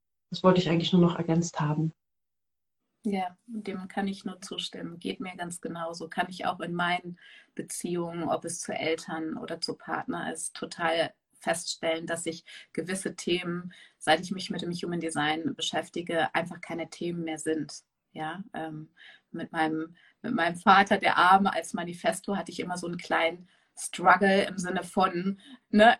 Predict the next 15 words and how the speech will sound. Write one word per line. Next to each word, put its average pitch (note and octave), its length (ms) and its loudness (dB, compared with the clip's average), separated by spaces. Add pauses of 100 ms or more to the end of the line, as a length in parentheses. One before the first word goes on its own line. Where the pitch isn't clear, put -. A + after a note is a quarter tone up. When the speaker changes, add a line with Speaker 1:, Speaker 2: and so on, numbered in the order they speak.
Speaker 2:
aus G#3+ 180 0
dem G#3 120 0
Schatten A3 460 0
des G#3 200 -2
<laughs> - 140 -2
Manifestos - 840 6
heraus B3 580 4 (360)
<laughs> - 720 -4
begebe A3 420 0
ich A3 140 -6
mich A3 200 4
auf G#3 120 0
meine G#3 340 4
eigene G#3+ 480 4
Reise A3+ 560 2